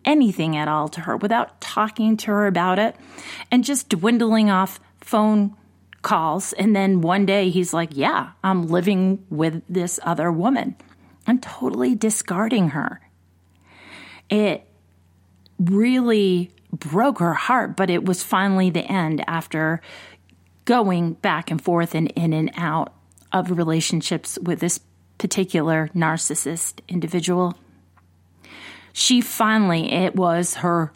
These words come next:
bottom. So he came around one day,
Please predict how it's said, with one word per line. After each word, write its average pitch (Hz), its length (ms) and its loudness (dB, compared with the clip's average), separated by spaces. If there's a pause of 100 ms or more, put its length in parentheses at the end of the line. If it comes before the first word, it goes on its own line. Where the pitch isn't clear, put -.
(120)
bottom. 147 560 0 (880)
So 240 500 2 (240)
he 262 480 2 (160)
came 269 320 4
around 208 640 4
one 202 280 2
day, 175 400 2